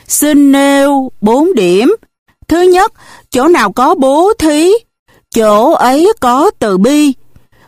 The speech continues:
Có câu chuyện ngụ ngôn như sau, "Đũa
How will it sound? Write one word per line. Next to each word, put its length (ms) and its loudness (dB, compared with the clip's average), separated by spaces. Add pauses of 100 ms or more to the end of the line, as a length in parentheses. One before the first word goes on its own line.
(100)
Có 160 -2
câu 440 0
chuyện 460 0
ngụ 200 0
ngôn 440 2
như 280 0
sau, 420 0 (540)
"Đũa 420 0